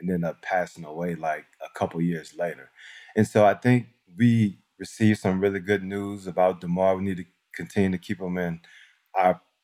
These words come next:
top of mind and our prayers, but then also just try to make sure that,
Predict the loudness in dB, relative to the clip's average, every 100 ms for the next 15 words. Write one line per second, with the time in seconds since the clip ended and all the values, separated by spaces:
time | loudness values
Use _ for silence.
0 | 0 2 4 2 2 0 -2 -4 -6 -4
1 | 0 2 2 -4 -10 -4 4 4 4 -4
2 | -8 -8 -14 -20 _ _ _ _ 4 6
3 | 8 6 4 2 6 8 8 4